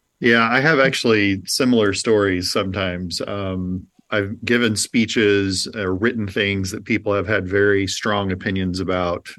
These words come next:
and, um, have had similar opportunities, not quite as dramatic as yours, um, but I have entered into discussions with people. Uh, I had one very, very long meeting with someone who was highly critical,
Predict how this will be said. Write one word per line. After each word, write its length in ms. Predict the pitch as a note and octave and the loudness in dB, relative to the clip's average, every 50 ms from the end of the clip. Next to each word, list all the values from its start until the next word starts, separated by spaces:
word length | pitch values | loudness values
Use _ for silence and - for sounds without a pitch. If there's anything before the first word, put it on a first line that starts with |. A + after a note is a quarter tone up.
| _ | _
and, 480 | - G2 F#2+ F#2+ F#2+ F#2 F2+ F2+ F2 F#2 - _ _ _ _ _ _ _ _ _ _ _ - _ | -12 -10 -8 -6 -6 -6 -6 -6 -8 -10 -12 _ _ _ _ _ _ _ _ _ _ _ -18 _
um, 460 | - G2 F#2+ F#2 F2+ F2+ F2+ F2+ F#2 F#2 | -8 -6 -6 -4 -4 -4 -4 -4 -6 -4
have 160 | G2+ A#2 G2+ | -4 -4 0
had 220 | G#2+ A#2+ A2+ - | 0 0 0 0
similar 400 | - - C#3+ C#3 C3 B2+ A#2+ A#2 | 0 0 2 2 4 4 4 4
opportunities, 640 | A2+ A2 A2 A2+ G#2 - B2 G#2+ G2+ F#2+ G2 F#2+ G2 | 4 2 0 -2 -2 -2 -2 0 0 0 -2 0 0
not 160 | B2+ D#3 E3 | 0 -2 -2
quite 160 | - - G3+ | 0 2 2
as 100 | F#3+ F3+ - | 2 2 2
dramatic 420 | - D3+ C#3+ C#3 C3+ C3+ B2+ B2+ | 0 0 2 2 2 2 2 2
as 120 | A#2 G#2+ G#2 | 0 0 2
yours, 580 | A2 A2 G2+ F2+ E2+ E2 D#2+ D#2+ - - - B2 - | 2 2 2 2 2 0 -2 -2 -4 -6 -8 -10 -8
um, 340 | - G#2 F#2+ F#2+ F#2 F#2 F#2 | -6 -4 -2 -2 -2 -2 -2
but 100 | G2 G2+ | 0 0
I 120 | G#2 G#2+ | 0 0
have 360 | G#2+ A#2+ C3 C3 C3 B2+ B2 A#2 | 0 0 0 0 0 -2 -2 -4
entered 320 | B2+ B2 A#2+ A#2 A#2 A2+ | -2 0 2 2 2 2
into 300 | A2+ A2 A2 A2 G#2 - | 2 0 0 0 -2 -4
discussions 600 | G#2+ F#2 F#2 - - A2+ G#2 G#2 - - G#2+ G2+ | -6 -6 -6 -2 0 0 0 0 0 -4 -4 -4
with 140 | G2+ G2 G2 | -4 -6 -6
people. 500 | - - G2 F#2+ - F#2+ F#2 F#2+ F#2 - - - - - - - _ _ _ | -4 -6 -4 -2 0 0 2 0 0 -4 -10 -20 -20 -20 -20 -20 _ _ _
Uh, 200 | G#2 G2 F#2+ F#2+ | -6 -4 -2 -2
I 20 | |
had 200 | G2 A2+ A2 G2+ | 0 0 0 0
one 220 | G2 G#2+ A2+ A#2+ A#2 | 0 2 2 2 2
very, 360 | G#2 F#2+ A2 A#2 A#2 B2 B2 | 0 2 2 4 4 4 4
very 240 | A2 A2 A2 A2 A2 | 4 2 2 2 2
long 500 | G2+ G2+ G2+ G2+ G#2 G2+ G2+ G2+ G2 G2 | 0 0 0 0 0 0 -2 -2 -2 -2
meeting 400 | G2+ G2+ G#2 G#2+ G2+ G2+ F#2+ F#2 | -2 0 0 0 0 0 -2 -2
with 160 | F#2+ F#2 F#2+ | -4 -4 -4
someone 420 | - - G#2 G2 F#2+ F#2+ F#2+ F#2 | -4 -4 -4 -2 -2 -2 -2 -2
who 100 | F#2 G2+ | -2 -2
was 140 | G2 F2+ E2+ | -4 -4 -4
highly 340 | - - A2 G#2+ G2+ G2+ G2 | -4 -2 -2 0 0 0 -2
critical, 640 | F#2+ - - - G2 F#2 - F#2+ F2 F2 F2 F2+ | -4 -6 -6 -6 -6 -4 -2 -2 -2 -2 -2 -4